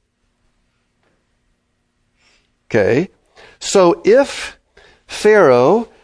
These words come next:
being evil man he was, self-centered and, um, obstinate and everything else, and God was able to work good out of that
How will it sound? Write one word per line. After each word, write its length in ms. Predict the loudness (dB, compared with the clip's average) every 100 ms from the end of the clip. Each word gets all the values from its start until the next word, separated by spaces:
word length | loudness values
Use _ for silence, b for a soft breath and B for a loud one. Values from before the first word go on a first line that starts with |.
| b
being 380 | 0 0 0 -2
evil 340 | -2 -2 0 0
man 300 | 2 0 0
he 180 | -2
was, 600 | -2 0 2 2 0 -2
self-centered 960 | -8 -12 -2 -2 -2 -4 -4 -2 -2 0
and, 520 | 0 0 -2 -4 -6 -10 -6
um, 420 | -2 0 -2 -2
obstinate 680 | -2 -2 -4 -4 -2 -2 -4
and 260 | -6 -2 -2
everything 300 | -2 -2 0
else, 500 | 0 -2 -4 -14 -20 _ _ B B B B B B -4
and 240 | -2 0
God 340 | 0 0 0 0
was 160 | -2
able 240 | 0 0 -2
to 120 | -2
work 420 | 0 0 0 -4
good 420 | 0 2 2 0 -4
out 200 | -2 0
of 200 | 0 0
that 540 | -2 -2 -4 -8 -20